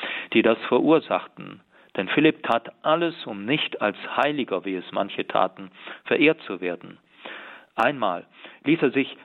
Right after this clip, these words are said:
während einer Messe im hinteren Teil der Kirche die Haare schneiden, benahm sich wie ein eitler Gag und fragte die Gottesdienstbesucher, ob er denn nun auch gut aussehe. Er verhunzte beim Zelebrieren sein Latein, als wäre er nicht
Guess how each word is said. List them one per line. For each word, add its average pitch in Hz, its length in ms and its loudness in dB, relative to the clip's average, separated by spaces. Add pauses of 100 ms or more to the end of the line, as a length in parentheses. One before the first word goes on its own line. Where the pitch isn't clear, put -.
während 160 360 0
einer 117 200 2
Messe 135 260 -2
im 110 140 -2
hinteren 127 400 -4
Teil 117 320 2
der 110 100 -2
Kirche 110 380 -4
die 139 140 0
Haare 156 260 0
schneiden, 95 500 -4 (340)
benahm 117 360 0
sich 98 180 -6
wie 123 80 4
ein 107 260 0
eitler 127 500 0 (100)
Gag 175 400 -2 (320)
und 104 160 -6
fragte 131 480 2
die 110 80 -4
Gottesdienstbesucher, 147 1040 0
ob 117 120 2
er 117 80 0
denn 98 240 -2
nun 131 320 -2
auch - 360 -2
gut 110 420 2
aussehe. - 640 -4 (880)
Er - 100 2
verhunzte 208 640 0
beim 98 260 2
Zelebrieren 107 800 2
sein 92 180 -2
Latein, 117 640 -4 (260)
als 104 180 -2
wäre 107 220 4
er 107 140 2
nicht 104 240 -8